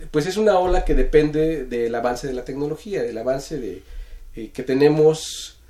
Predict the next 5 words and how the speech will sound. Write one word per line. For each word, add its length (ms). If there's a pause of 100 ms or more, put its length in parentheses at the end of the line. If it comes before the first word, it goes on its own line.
(360)
eh, 720 (640)
máquinas 320
mucho 220
más 140
rápidas, 540